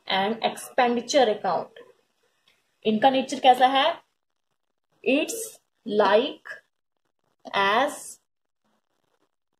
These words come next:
profit and loss account, कि इनका नेचर कैसा है? इनका नेचर है profit and loss account की तरह, कि जैसे हम profit and loss account बनाते हैं उसमें profit, जितने भी उस साल के profit हुए हैं profit में लिखेंगे,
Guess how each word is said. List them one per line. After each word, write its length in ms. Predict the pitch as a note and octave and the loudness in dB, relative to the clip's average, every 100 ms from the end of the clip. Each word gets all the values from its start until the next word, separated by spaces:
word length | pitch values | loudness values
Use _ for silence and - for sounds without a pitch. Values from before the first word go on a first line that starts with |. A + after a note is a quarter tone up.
| _ _ _ _ _ _ _ | _ _ _ _ _ _ _
profit 380 | A#3 A3 A3+ D#4 D#4 C4 | 4 4 2 -10 -4 0
and 200 | A#3+ A3 G#3 | 2 2 4
loss 540 | G3 F#3 F3+ G#3+ E4+ - - - - _ _ _ _ _ _ _ _ _ - _ - A3 | 4 6 6 4 4 0 -18 -20 -20 _ _ _ _ _ _ _ _ _ -20 _ -4 0
account, 640 | A3+ - C4 A#3 - _ - - - - _ _ _ _ _ _ _ _ - | 0 0 0 0 -4 _ -20 -18 -20 -20 _ _ _ _ _ _ _ _ -4
कि 100 | B3+ | 0
इनका 300 | B3+ A#3+ C4+ | 2 2 2
नेचर 280 | C4 - | 0 -2
कैसा 280 | C#4 B3 B3 | 2 4 4
है? 280 | C4 C#4 D4 | 0 -2 -2
इनका 260 | B3 A#3+ - | -4 0 0
नेचर 300 | B3+ A#3 A#3 | 0 0 2
है 200 | C#4 D4+ | 2 2
profit 300 | D4 D#4 D#4 | 4 4 4
and 240 | D#4+ C#4+ | 0 4
loss 200 | A3+ A3+ | 4 4
account 360 | A3 G#3 F#3+ F3+ | 2 2 0 -2
की 60 | F#3+ | 0
तरह, 320 | F3 D#3 - - - - - | 2 2 -2 -12 -20 -10 -4
कि 80 | |
जैसे 340 | A#3+ A#3 A#3 C4+ | 2 4 2 0
हम 140 | C4+ | -2
profit 260 | B3 A#3+ A#3+ | 2 2 2
and 180 | B3+ A#3 | 0 6
loss 220 | A3 C4 | 6 6
account 280 | D4+ B3+ A3+ | 2 0 0
बनाते 360 | G#3+ G#3 F#3 | 2 0 2
हैं 80 | A#3+ | 2
उसमें 360 | - B3+ B3+ D#4 | 2 0 -2 -2
profit, 500 | - - A3 D4 B3 | -4 4 4 4 -4
जितने 360 | G#3+ B3 C4+ | -6 -4 -2
भी 160 | D4 D4+ | 0 -2
उस 280 | - C4 - | -2 0 2
साल 160 | B3 | 2
के 100 | A3+ | 2
profit 440 | C4+ - G3+ A3 B3 | 0 2 2 2 -2
हुए 120 | C4+ | -2
हैं 160 | D4 D4 | -2 -4
profit 580 | - - G#3+ G3 A3+ A#3 | -6 2 2 2 -2 -2
में 80 | |
लिखेंगे, 480 | A#3+ B3 C#4+ D#4 G#4 | -4 -4 -2 0 -2